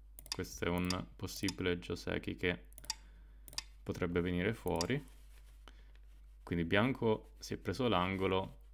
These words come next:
e nero continua a sviluppare questa zona. Ed è comunque, ehm, questo punto della partita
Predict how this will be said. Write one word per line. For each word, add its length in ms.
e 160
nero 720
continua 760
a 80
sviluppare 460
questa 320
zona. 360
Ed 80
è 240
comunque, 440
ehm, 840
questo 240
punto 180
della 160
partita 840